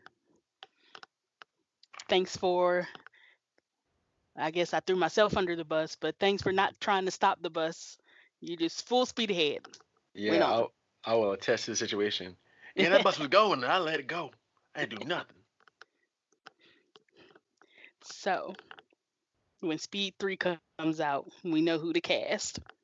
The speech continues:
Speaker 2: <laughs>
Speaker 1: Wait, wasn't there a s-, was there already a Speed Three?
Speaker 2: I
Speaker 1: No, Speed Two was the boat. Yeah,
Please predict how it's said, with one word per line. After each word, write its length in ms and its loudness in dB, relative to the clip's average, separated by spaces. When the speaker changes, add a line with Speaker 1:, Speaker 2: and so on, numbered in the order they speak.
Speaker 2:
<laughs> 200 -10
Speaker 1:
Wait, 360 2
wasn't 300 -2
there 120 2
a 40 -2
s-, 120 -10
was 180 -6
there 160 -2
already 280 2
a 40 2
Speed 360 -2
Three? 300 2
Speaker 2:
I 840 -14
Speaker 1:
No, 280 2
Speed 340 -12
Two 160 -10
was 140 -12
the 100 -10
boat. 420 -4
Yeah, 280 -2